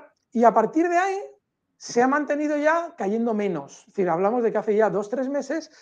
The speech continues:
sigue cayendo, pero menos. Luego, yo ahora mismo no entraría, porque está en medio de una posible figura de vuelta. Claro,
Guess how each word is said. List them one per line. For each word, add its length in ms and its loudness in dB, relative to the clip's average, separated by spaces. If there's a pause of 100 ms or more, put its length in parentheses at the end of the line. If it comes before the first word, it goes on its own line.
(100)
sigue 380 -4
cayendo, 340 -4
pero 220 0
menos. 560 -6 (380)
Luego, 580 6 (640)
yo 240 0
ahora 140 0
mismo 500 -4
no 200 0
entraría, 560 -4 (320)
porque 200 -6
está 140 2
en 200 4
medio 320 0
de 120 4
una 320 0
posible 640 0
figura 400 -6
de 80 -10
vuelta. 420 -20
Claro, 320 -2